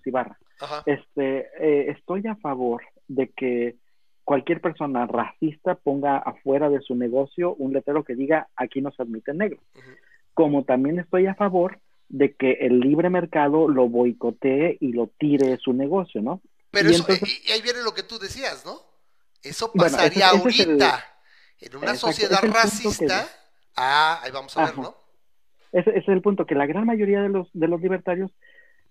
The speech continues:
Speaker 1: y, y es donde creo que juega, eh, donde está un poco la, la,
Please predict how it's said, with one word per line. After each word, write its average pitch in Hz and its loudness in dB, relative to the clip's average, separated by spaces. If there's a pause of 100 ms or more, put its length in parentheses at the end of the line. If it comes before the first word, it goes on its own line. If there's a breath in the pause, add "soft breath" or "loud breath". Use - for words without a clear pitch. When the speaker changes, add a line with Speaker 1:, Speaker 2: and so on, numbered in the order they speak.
(200)
Speaker 1:
y, 240 2
y 240 6
es 262 2
donde 247 2
creo 226 2
que 190 2 (140)
juega, 190 2
eh, 180 -2
donde 170 -2
está 170 -6
un 196 -2
poco 185 -2
la, 135 -2
la, 123 -8